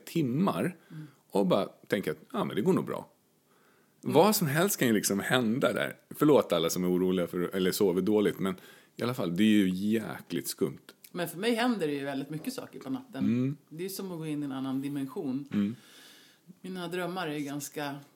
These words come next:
Speaker 2: livliga och
Speaker 1: Ja.
Speaker 2: färgrika, men när jag vaknar på morgonen så är det som att man har varit och tittat på en, en film.
Speaker 1: Alltså, de är ju, det är det mest, de är ju, de är de mest sjuka sakerna.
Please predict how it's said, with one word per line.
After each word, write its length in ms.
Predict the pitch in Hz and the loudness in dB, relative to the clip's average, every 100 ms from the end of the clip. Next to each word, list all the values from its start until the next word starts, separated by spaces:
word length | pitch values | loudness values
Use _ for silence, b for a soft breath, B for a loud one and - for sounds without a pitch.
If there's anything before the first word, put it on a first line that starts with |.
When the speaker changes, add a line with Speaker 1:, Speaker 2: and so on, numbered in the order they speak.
| _ _ - - | _ _ -20 -18
Speaker 2:
livliga 720 | - 185 180 156 185 160 139 135 | -8 -6 -6 -6 -6 -4 -6 -6
och 120 | 139 | -4
Speaker 1:
Ja. 100 | 190 | -4
Speaker 2:
färgrika, 640 | 151 147 147 165 160 156 | -4 -4 -6 -8 -10 -8
men 60 | 143 | -6
när 60 | 143 | -6
jag 60 | |
vaknar 320 | 147 151 - | -6 -8 -8
på 80 | 147 | -8
morgonen 360 | 160 156 175 139 | -4 -4 -4 -6
så 80 | 147 | -8
är 20 | |
det 60 | 151 | -12
som 100 | 143 | -10
att 60 | |
man 100 | 147 135 | -8 -6
har 80 | 139 | -6
varit 220 | 139 135 | -8 -10
och 60 | 131 | -14
tittat 320 | 151 139 135 | -12 -12 -10
på 140 | 135 | -10
en, 440 | 127 127 123 120 - - _ | -6 -6 -6 -8 -14 -20 _
en 320 | 139 131 127 | -4 -2 -4
film. 380 | 131 269 151 127 - _ - - | -2 -2 -2 -4 -8 _ -20 -14
Speaker 1:
Alltså, 180 | - | -10
de 240 | 80 90 87 | -4 0 0
är 40 | |
ju, 180 | 90 87 | 0 -2
det 180 | 76 104 | 0 0
är 40 | |
det 60 | 98 | 2
mest, 260 | 92 90 - - | 0 -2 -8 -6
de 220 | 95 98 | -2 0
är 40 | |
ju, 180 | 92 87 - _ - | 2 0 -4 _ -10
de 200 | 95 101 | -4 0
är 100 | 95 | 0
de 220 | 87 85 | 0 -2
mest 280 | 82 - - | -4 -8 -14
sjuka 720 | - - 82 - _ 80 76 | -8 -2 -2 -4 _ -4 -4
sakerna. 680 | - - 90 85 - 78 69 | -4 -4 -4 -4 -8 -10 -8